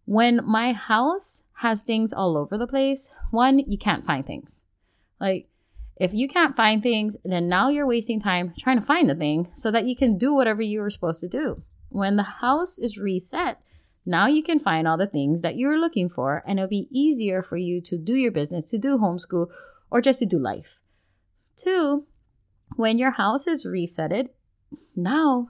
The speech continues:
you can focus on other things. You can be like, "Oh,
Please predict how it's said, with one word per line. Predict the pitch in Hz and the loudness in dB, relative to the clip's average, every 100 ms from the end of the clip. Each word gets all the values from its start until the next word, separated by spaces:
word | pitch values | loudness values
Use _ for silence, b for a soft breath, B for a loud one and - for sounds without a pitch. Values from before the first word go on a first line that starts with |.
| - | -6
you | 202 240 | 0 2
can | 254 254 | 2 0
focus | 220 220 254 240 | 0 0 0 0
on | 208 - | -2 -2
other | 185 190 | 0 0
things. | 185 233 254 - - b b b b - | 0 -4 -4 -4 -10 b b b b 2
You | 220 269 | 4 6
can | 302 | 4
be | 254 247 | 4 4
like, | 226 - - - | 0 -2 -2 6
"Oh, | 254 151 92 | 8 6 2